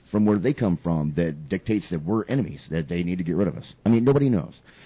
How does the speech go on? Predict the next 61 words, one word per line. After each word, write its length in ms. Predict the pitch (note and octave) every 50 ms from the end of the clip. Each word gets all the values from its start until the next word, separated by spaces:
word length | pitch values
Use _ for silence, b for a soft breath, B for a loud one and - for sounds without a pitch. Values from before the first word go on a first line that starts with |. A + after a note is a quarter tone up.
| B B B
And 160 | - D3+ D#3
I'm 100 | D#3 D#3+
not 220 | D#3+ D#3 D3 C3+ -
trying 260 | - A#2+ A#2 A#2 G#2+
to 60 | G2+
do 80 | G2 F#2+
the 80 | F#2
whole, 340 | D#2+ E2 F2 F2 E2+ E2+ D#2+
you 140 | D2 E2+ E2
know, 160 | D#2 D#2 D2+
fear 240 | D2 - - F2+ F2
factor 380 | D#2+ - E2+ D#2 D#2 - F2+ E2
thing 300 | - - E2 E2 E2 E2
and 80 | D#2 C#2+
all 140 | C#2+ D2 C#2+
that. 260 | D#2 D2 B1 A1+ - b b b b b b b b _ _ _ _ _
I'm 220 | - E2+ A#2+ D3+ E3
just 220 | B2+ A#2 - -
curious, 520 | - - - C3+ C3+ A2 F#2 E2+ F2 - -
like, 140 | F2 E2+ - - C#2 D#2
why 260 | D#2 E2+ E2+ G#2 A2+
do 80 | A#2 A#2
these 200 | G#2+ G#2 F#2 -
things 220 | A2 G#2 F#2+ E2+
keep 200 | - - E2+ -
happening? 460 | F#2 G2 G#2+ A2+ - - C#2 A#1 B1+ B B B B B B B B _ -
Um, 420 | G2+ G2 F#2 F2+ F2+ F2 E2+ -
and 380 | - F#2 G2 F#2 F#2 F2+ F2 E2
really, 260 | F#2 G#2 G#2 G#2 G2 F#2
nobody 380 | F2 F2+ G2 F2+ F#2+ F#2+ F#2
seems 280 | E2+ - - G2+ F#2+ E2+
to 100 | - F#2
be 220 | E2 E2 E2 D#2+
really 320 | D#2+ D#2 F2+ F2 E2+ F2+ E2+
wanting 260 | D2+ D#2+ E2+ D#2+ E2+
to 100 | - G2
talk 260 | - E3 E3 E3 -
about 240 | - D#2+ D2 B1+ C#2
it. 80 | C2 C2
Even 180 | F#2+ B2 B2+
though 60 | C3 C3
it's 100 | B2+ C#3
all 140 | C#3 C3
public 280 | - C3 C#3+ C#3+ B2 G2+
knowledge, 400 | F#2+ A2+ D3+ D#3 A#2+ G2+ F#2+ F2
it's 120 | F2+ -
coming 240 | - - A#2 C3 A#2+
out 160 | A#2+ A#2+ A#2
there 100 | - A2+ A2
in 100 | F#2 D#2+
videos 500 | D#2 F#2+ G#2+ A#2 A2 A2 A2+ A2 F2+ E2+
and 200 | F2 D2+ C#2+ C#2
everything 360 | F2 F#2+ G2+ G2 - G2 G2
else, 280 | A2 A2+ G2+ F#2 - -
you 120 | E2+ D#2
know, 120 | D#2+ E2+
from 120 | D#2+ - E2
the 80 | D#2
Pentagon 440 | - G#2 A2+ B2 F#2 D#2 D#2 D#2+ D#2
being 180 | D2+ E2 D#2+ D#2
released. 500 | D2+ D#2 G2 A#2+ A2 F2 - - -